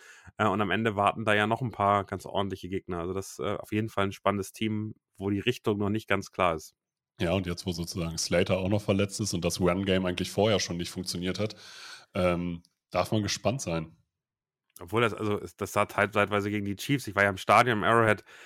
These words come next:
Speaker 1: das sah schon ganz gut aus, was die gemacht haben, ehrlicherweise.
Speaker 2: <laughs> Wir gucken einfach mal.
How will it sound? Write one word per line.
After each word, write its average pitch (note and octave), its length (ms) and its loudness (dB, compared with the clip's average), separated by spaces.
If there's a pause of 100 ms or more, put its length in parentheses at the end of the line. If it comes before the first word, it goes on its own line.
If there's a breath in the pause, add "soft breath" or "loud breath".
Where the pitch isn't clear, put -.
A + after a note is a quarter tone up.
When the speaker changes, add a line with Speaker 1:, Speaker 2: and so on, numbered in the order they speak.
(260 loud breath)
Speaker 1:
das F#2 160 -6
sah G2+ 140 0
schon G#2 180 -6
ganz G2 180 -4
gut - 200 -6
aus, F2 180 -6
was F2 100 -14
die - 120 -16
gemacht E2+ 340 -14
haben, F2 160 -10
ehrlicherweise. E2+ 580 -12 (280)
Speaker 2:
<laughs> - 1500 -16
Wir A#2 140 0
gucken F#3 320 2
einfach G2 320 4
mal. F#2 200 2